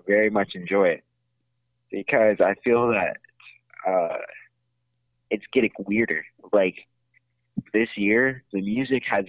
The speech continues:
gotten a lot more different, you know? Like, it's kind of, like,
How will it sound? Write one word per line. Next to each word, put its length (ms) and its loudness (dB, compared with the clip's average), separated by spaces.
gotten 440 0
a 280 -10
lot 260 0
more 380 -6
different, 440 -2
you 100 -8
know? 320 -4
Like, 200 -2
it's 160 -2
kind 160 2
of, 180 -2
like, 180 -2